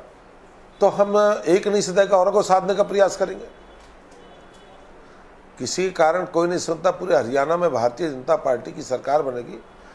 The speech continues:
और पूर्ण बहुमत की सरकार बनने वाली है। आप देखना, हरियाणा में कितना बहुमत, कितने जोश के साथ आने वाला बहुमत हरियाणा में होगा। जो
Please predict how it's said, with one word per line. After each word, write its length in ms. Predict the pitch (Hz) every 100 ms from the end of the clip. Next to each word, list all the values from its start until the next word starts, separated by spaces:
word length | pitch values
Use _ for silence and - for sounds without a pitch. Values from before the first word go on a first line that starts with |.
| -
और 100 | -
पूर्ण 440 | 117 - 156 170 160
बहुमत 360 | 123 135 156 -
की 80 | 165
सरकार 400 | 143 127 147 147
बनने 220 | 135 147
वाली 340 | 143 131 135
है। 160 | 139 - - - - - 135
आप 180 | 147
देखना, 400 | 123 160 170 202
हरियाणा 420 | 190 165 180 180 190
में 340 | 190 190 175 - - - -
कितना 440 | 165 175 190 190 180
बहुमत, 640 | 135 139 160 185 180 - - - - -
कितने 220 | 165 170 175
जोश 320 | 160 175 170
के 120 | 185
साथ 280 | 175 175 170
आने 200 | 170 175
वाला 540 | 170 175 175 151 - - - -
बहुमत 340 | 127 165 180 143
हरियाणा 360 | 139 165 170
में 100 | 170
होगा। 300 | 151 147 120 - - - - - -
जो 500 | 110 185 196 202 -